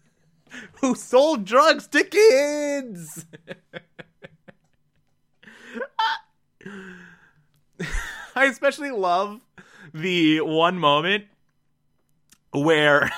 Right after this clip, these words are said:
<laughs> Eleanor and Chidi are doing their philosophy lesson, their ethics lesson, and they hear <laughs> E D M music <laughs> coming from, <laughs> coming from,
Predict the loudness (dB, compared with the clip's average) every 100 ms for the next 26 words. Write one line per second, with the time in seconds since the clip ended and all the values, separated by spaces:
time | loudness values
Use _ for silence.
0 | -2 -2 0 -2 -2 -2 -4 -8 -10 -10
1 | -10 -10 -10 -10 -12 _ -16 -8 -8 -2
2 | 0 2 2 2 0 -4 -2 0 0 -2
3 | -2 0 0 0 -2 _ _ _ _ _
4 | -4 0 0 0 -4 0 0 0 -2 -4
5 | -2 -4 -6 -4 -4 -2 -4 -8 -10 _
6 | _ _ -4 0 0 0 0 2 2 2
7 | 0 -6 _ -20 -20 _ -18 -10 -6 -2
8 | 2 2 2 -2 -6 -10 -12 -12 -14 _
9 | -20 _ _ _ _ _ _ _ _ _
10 | _ _ _ -18 -14 -14 -14 -14 -4 -2
11 | -2 -6 -6 -20 -8 -6 -4 -6 -10 _
12 | _ -20 -20 _ _ _ _ _ _ -14
13 | -8 -8 -8 -2 0 0 -4 0 2 2
14 | -4